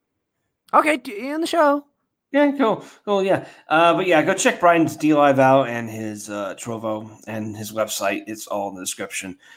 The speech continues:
Speaker 2: and my shit's in the description as well.
Speaker 1: Brian and Proctor dot com. Date's coming. I'm gonna be doing comedy in your town, at your house. I'm gonna come to your house, and my comedy is throwing a Molotov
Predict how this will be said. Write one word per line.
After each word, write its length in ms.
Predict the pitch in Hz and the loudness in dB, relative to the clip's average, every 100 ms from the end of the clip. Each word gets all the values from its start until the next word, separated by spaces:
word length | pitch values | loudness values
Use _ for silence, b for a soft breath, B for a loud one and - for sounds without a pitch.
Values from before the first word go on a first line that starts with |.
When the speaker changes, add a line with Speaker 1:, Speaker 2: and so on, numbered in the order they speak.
| b - | b 2
Speaker 2:
and 160 | 131 | 4
my 120 | 143 | 6
shit's 300 | 139 143 135 | 4 2 2
in 100 | 127 | 0
the 140 | 120 117 | -2 -4
description 580 | 113 - 131 - - 117 | -6 -6 -6 -6 -8 -8
as 200 | 107 - | -8 -6
well. 240 | 196 185 | -4 4
Speaker 1:
Brian 180 | 247 233 | 6 6
and 120 | 214 | 6
Proctor 320 | 214 196 196 | 6 6 4
dot 220 | 180 160 | 4 4
com. 340 | 156 160 151 143 | 4 4 4 2
Date's 320 | 180 196 - | -2 -4 -6
coming. 640 | - 143 131 127 113 113 110 _ _ _ _ _ _ _ _ | -2 -2 -2 -8 -10 -14 -20 _ _ _ _ _ _ _ _
I'm 200 | 135 139 | 0 2
gonna 240 | 127 117 | 0 -2
be 480 | 107 110 104 98 95 _ _ _ - | -2 -2 -2 -4 -8 _ _ _ -4
doing 220 | 147 127 | -4 -2
comedy 560 | 131 110 104 101 98 - | 0 0 0 -4 -8 -6
in 180 | 127 127 | -4 -2
your 420 | 135 135 120 110 | 0 0 0 0
town, 460 | 117 107 95 85 - | 0 0 0 -2 -2
at 180 | 135 131 | 0 0
your 300 | 135 131 117 | 2 4 4
house. 400 | 113 107 85 - - | 6 4 4 0 4
I'm 180 | 147 147 | 4 4
gonna 180 | 131 | 2
come 240 | 120 127 120 | 2 2 2
to 80 | 113 | 0
your 140 | 104 | 0
house, 440 | 110 101 85 - b b b | 0 0 -2 -6 b b b
and 100 | 117 | 0
my 140 | 113 107 | 2 4
comedy 500 | 120 110 101 101 80 | 6 6 4 -2 -6
is 140 | - | -6
throwing 340 | 110 104 92 | -2 0 0
a 60 | 92 | -2
Molotov 560 | 82 76 - 71 69 | -4 -4 -2 0 0